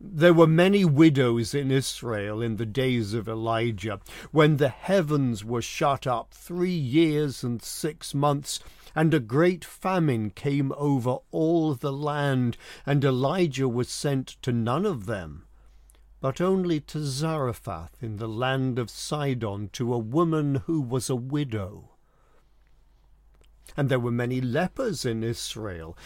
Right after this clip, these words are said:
in the time of the prophet Elisha, and none of them was cleansed, but only Naaman the Syrian." When they heard these things,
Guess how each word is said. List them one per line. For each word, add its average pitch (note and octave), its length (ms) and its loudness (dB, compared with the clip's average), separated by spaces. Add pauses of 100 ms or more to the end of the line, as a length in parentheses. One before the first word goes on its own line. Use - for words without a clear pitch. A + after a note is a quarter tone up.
(140)
in C3+ 160 2
the A#2 100 0
time C3 420 2
of B2 140 -6
the C3 80 -8
prophet - 560 -4
Elisha, C3+ 800 -6 (600)
and B2+ 400 2
none D#3+ 260 4
of D#3 220 0
them D#3+ 480 0
was G#2+ 240 -8
cleansed, G2 880 -12 (760)
but D3+ 200 -2
only F3+ 460 2
Naaman C3+ 880 2 (480)
the G#2+ 220 -10
Syrian." B2 920 -2 (1900)
When C#3 200 2
they G#2 140 -2
heard C#3 360 2
these F2+ 360 -10
things, A2+ 360 -8